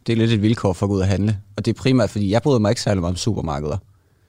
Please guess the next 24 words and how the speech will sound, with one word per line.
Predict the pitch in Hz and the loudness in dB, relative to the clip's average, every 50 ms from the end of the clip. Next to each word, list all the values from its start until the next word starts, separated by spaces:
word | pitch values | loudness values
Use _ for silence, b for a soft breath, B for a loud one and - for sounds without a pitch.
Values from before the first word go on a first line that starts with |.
| _ _ _ - | _ _ _ -8
Så | - 110 | -4 0
jeg | 101 101 110 107 | 2 2 2 2
er | 92 107 | 2 2
ret | 107 98 | 0 0
lettet, | 107 107 120 113 107 90 | 2 2 2 2 2 0
når | 85 87 | 0 -2
jeg | 87 85 76 | -2 -2 -2
rammer, | 85 82 92 98 95 | -2 -2 0 0 0
øh, | 90 87 82 80 82 95 | 0 -2 -2 -4 -4 -4
når | 98 95 | -2 -2
jeg | 95 85 - | 0 0 0
rammer | 92 95 101 | 0 0 -2
køen, | 101 - 160 151 107 85 | -2 0 0 0 0 0
fordi | 82 - - 87 92 85 | -2 -4 -6 -4 -4 -4
så | 90 98 | -4 -2
kan | - 98 | -2 -2
jeg | 92 - | -2 -2
stå | - 117 104 | 0 0 0
og | 82 | 0
observere | 80 - - 101 95 104 107 98 67 | -2 -4 -4 -2 0 2 2 2 2
alle | 78 92 92 | 0 0 -2
de | 92 85 | -2 -2
andre | 82 90 98 92 | -2 -2 -2 -2
mennesker | 85 90 95 - - 92 | -2 -2 -4 -4 -6 -6